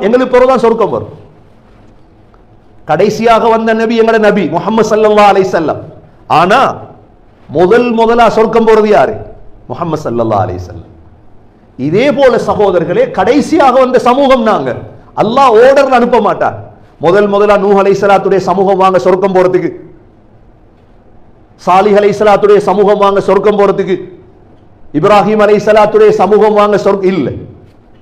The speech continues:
முதல் முதலா சொர்க்கம் போறது நாங்க தான். நாங்க சொர்க்கம் போகாத வரையில் வேற யாரும் சொர்க்கம் போகல. ஏன்?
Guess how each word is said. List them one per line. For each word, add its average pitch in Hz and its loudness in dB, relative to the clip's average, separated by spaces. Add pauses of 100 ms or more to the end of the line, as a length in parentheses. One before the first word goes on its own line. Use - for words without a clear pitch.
(500)
முதல் 151 -2 (200)
முதலா 143 -2 (220)
சொர்க்கம் 143 -6
போறது 143 -4 (100)
நாங்க 110 -6
தான். - -20 (1400)
நாங்க 180 -2 (120)
சொர்க்கம் 180 -4 (220)
போகாத 156 0 (160)
வரையில் 170 -2 (140)
வேற 123 -4 (120)
யாரும் 180 -2
சொர்க்கம் 147 -6
போகல. 87 -8 (1160)
ஏன்? 208 0